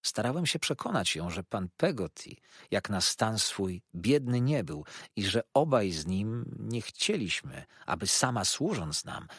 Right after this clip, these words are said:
najmniejsze poniosła wydatki. Nic nie pomogło.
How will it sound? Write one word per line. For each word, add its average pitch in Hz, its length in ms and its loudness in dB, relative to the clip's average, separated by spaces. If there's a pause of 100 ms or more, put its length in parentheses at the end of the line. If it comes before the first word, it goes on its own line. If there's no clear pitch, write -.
najmniejsze 113 560 4
poniosła 110 420 -2
wydatki. - 640 -6 (840)
Nic 185 200 4
nie 180 100 6
pomogło. 127 580 2